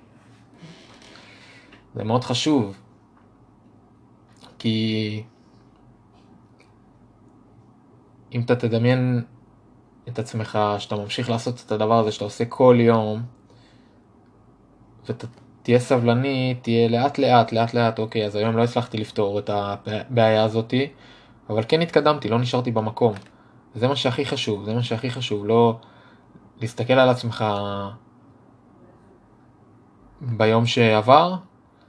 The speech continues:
ולהגיד, "האם אני אותו בן אדם שהייתי? האם אני אותו יונתן שהייתי?"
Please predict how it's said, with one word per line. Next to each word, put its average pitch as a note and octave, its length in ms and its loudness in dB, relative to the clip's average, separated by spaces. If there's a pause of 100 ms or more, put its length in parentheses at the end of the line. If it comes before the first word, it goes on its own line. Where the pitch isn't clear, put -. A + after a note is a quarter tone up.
(720)
ולהגיד, A2+ 440 2 (240)
"האם B2 200 2
אני C3 140 2
אותו A#2+ 220 2
בן B2 120 4
אדם B2 220 4
שהייתי? C#3+ 500 -2 (1300)
האם A#2+ 240 2
אני B2 420 4
אותו A2+ 200 2
יונתן C#3+ 400 2
שהייתי?" D3 420 -2